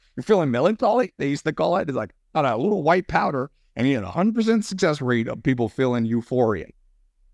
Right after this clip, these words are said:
But anyway, back to where we are now.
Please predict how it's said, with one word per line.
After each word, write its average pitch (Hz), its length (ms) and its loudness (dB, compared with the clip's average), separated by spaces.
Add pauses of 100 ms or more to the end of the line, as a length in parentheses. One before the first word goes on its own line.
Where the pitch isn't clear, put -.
But 117 260 0 (600)
anyway, 95 420 -2 (1400)
back 110 280 0
to 113 100 0
where 107 180 2
we 104 160 2
are 92 160 2
now. 87 140 -6